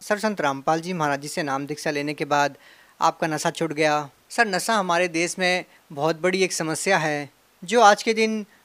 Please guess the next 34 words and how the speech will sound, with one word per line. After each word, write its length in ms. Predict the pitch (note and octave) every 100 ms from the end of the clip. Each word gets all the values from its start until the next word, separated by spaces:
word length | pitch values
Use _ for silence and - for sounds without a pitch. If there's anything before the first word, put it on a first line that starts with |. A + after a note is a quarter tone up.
| E3+
युवाओं 380 | E3+ G3 G3+
के 100 | G3+
अंदर 280 | G#3 F3+ F#3+
घर 180 | E3 D#3+
करती 320 | E3 E3 F3
जा 180 | D#3 D#3
रही 180 | D#3 D#3
है। 340 | D3+ C#3+ _ _ _
सर 160 | - A3+
सरकार 380 | G#3+ E3+ F#3 F#3
बड़ी 200 | F3+ F3
बड़ी 160 | F#3+
योजनाएं 400 | F#3+ E3 D#3+ F3+
लेकर 240 | F3 E3+ F3
आती 260 | D#3 D#3+
है, 100 | E3+
नशा 260 | E3+ D#3 E3+
मुक्ति 240 | D#3+ -
केंद्र 320 | E3+ D#3 D#3 E3+
भी 120 | F#3
खोलती 420 | D#3+ D3+ - F#3+
है, 300 | E3 D#3 D3+ _ _
लेकिन 220 | A3 B3+
सर 120 | C#4 C4+
उसके 240 | A#3+ B3
बाद 220 | G3 F#3+
भी 140 | F#3+ A3
लोगों 240 | F#3+ F#3
का 140 | F#3
नशा 220 | G3 F3 F#3+
नहीं 200 | E3+ F#3
छुड़वा 300 | F3+ F3 F3+
पाती 360 | F3 E3 F#3
है। 220 | F3 F3